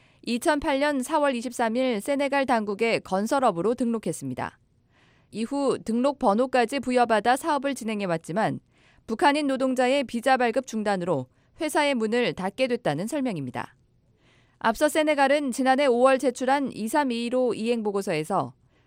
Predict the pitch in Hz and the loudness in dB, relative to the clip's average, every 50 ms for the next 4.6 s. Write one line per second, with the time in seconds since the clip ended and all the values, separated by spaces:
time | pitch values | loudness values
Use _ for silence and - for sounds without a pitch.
0 | _ _ _ - 233 240 - 330 302 - - 339 311 302 269 285 285 269 262 262 | _ _ _ -8 -6 -2 -2 -2 -2 -2 -2 -2 -2 0 0 0 0 2 0 0
1 | 226 240 262 277 285 277 247 - 220 - - 233 214 208 247 262 254 254 240 285 | 0 0 0 0 0 -2 -2 -6 -8 -6 -2 -2 0 2 2 2 2 2 0 -2
2 | 294 - - - 262 262 262 240 233 247 233 254 233 220 220 208 202 214 254 277 | -2 -2 -4 -4 0 0 0 0 0 0 0 0 -2 -2 -2 -2 -2 -2 -2 -2
3 | 247 - 220 220 277 262 247 247 247 220 208 220 208 208 254 247 196 170 175 185 | -2 -4 -2 0 0 0 2 2 0 0 0 0 0 0 0 2 2 2 2 2
4 | 196 - 196 - 175 165 160 - 185 151 127 | 0 -4 -4 -2 -2 -2 -2 -2 -4 -6 -6